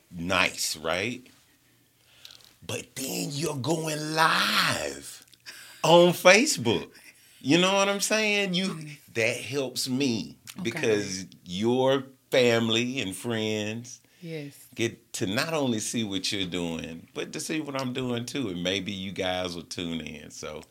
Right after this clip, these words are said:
Speaker 2: Okay.
Speaker 1: I appreciate that.
Speaker 2: Anything, anything for you.
Speaker 1: Judge Ruby Y Davis was elected to the bench in November of twenty twenty and assumed office in January thirteen,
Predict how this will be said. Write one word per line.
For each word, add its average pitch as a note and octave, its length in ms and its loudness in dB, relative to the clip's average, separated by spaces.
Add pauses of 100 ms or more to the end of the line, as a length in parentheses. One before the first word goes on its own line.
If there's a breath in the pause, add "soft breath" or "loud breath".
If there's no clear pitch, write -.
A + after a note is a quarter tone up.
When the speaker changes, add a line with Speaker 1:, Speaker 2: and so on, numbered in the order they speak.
Speaker 2:
Okay. B3+ 360 -10
Speaker 1:
I B2 200 -6
appreciate B2 720 -10
that. C2+ 280 -10
Speaker 2:
Anything, A#3 640 -2
anything G3+ 380 -8
for D#3 220 -8
you. B2+ 220 -8 (380)
Speaker 1:
Judge F#3 480 4
Ruby G#3 840 4 (240 loud breath)
Y B2 720 -4 (100)
Davis E2 580 -4
was E2 180 -4
elected F2 600 -2
to - 100 -6
the F2 120 -8
bench G#2+ 420 -4
in E2 140 -2
November G2+ 640 -4
of - 260 -12
twenty A#2+ 380 -8
twenty E2 480 -6 (520 loud breath)
and A2+ 160 0
assumed D#3 560 -2
office G2+ 600 -2
in F2 180 -4
January F2+ 640 0
thirteen, D#2 880 -8